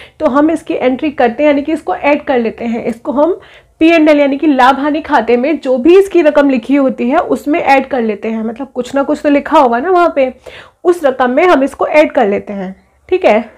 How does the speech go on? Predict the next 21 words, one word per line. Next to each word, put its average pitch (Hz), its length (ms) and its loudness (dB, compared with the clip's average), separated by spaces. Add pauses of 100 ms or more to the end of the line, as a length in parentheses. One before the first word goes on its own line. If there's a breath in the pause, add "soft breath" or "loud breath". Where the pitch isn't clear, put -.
(140 loud breath)
जैसे 269 220 -2
सपोज, 277 420 0 (140)
अ, 269 160 2 (100)
इंटरेस्ट 277 480 2
है 240 120 0 (640 loud breath)
किसी, 294 400 0
अ, 240 380 0
चीज़ 254 300 -4
पर 254 160 2
हमें 254 200 2
इंटरेस्ट 254 400 0
मिला 247 160 2
है 247 160 0
या 285 120 4
कमीशन 285 440 0
मिला 240 220 2
है, 247 180 0
हमें 254 220 0
कोई 262 140 -12
कमीशन 285 400 -2
मिला। 269 280 2